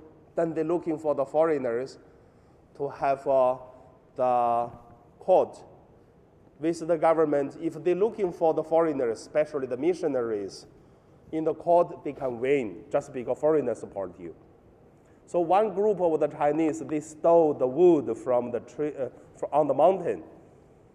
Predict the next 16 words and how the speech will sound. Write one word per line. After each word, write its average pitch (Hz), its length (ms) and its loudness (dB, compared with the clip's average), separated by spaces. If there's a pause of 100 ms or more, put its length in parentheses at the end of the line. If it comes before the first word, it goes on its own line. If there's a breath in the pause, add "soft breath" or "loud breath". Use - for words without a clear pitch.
(300)
Then 151 420 2 (400 loud breath)
the 143 80 -6
government 180 440 0 (120)
found 143 400 2
them, 120 320 -2 (220)
put 156 260 -6
them 131 220 -2
in 104 180 -8
jails. 113 480 -2 (840 soft breath)
So 156 200 -2
there 185 280 -2
are 170 140 0
some 165 300 0
people 160 380 -4
go 170 300 4 (140)
to 151 340 -4